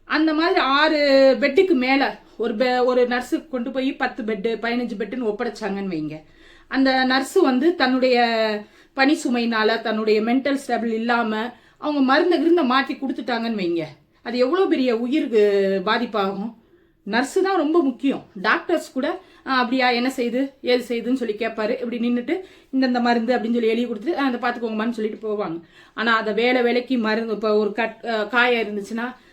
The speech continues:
அதை த-, தொடச்சு, கட்டு போட்டு, நேர நேரத்துக்கு மருந்து கொடுத்து, ஊசி கொடுத்து, அதை பூரா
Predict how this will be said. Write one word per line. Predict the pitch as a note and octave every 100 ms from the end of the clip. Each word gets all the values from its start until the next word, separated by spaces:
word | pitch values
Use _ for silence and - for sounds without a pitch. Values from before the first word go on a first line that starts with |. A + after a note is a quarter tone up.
| _
அதை | G3+ G#3 G#3
த-, | A3 G#3+ G#3+
தொடச்சு, | A3+ A#3 A#3+ - A#3
கட்டு | A#3+ G#3+ G#3
போட்டு, | - A3 G#3 G#3+ C4 - _ _ _ _ _ -
நேர | B3 C4+
நேரத்துக்கு | B3 B3+ B3+ A#3+
மருந்து | G#3 G#3+ B3 C4
கொடுத்து, | G#3 G3 A#3+
ஊசி | A#3+ E4 C4 A#3
கொடுத்து, | G3 F#3+ A#3+ B3+ -
அதை | A3 A3
பூரா | A3 D#4+ F#4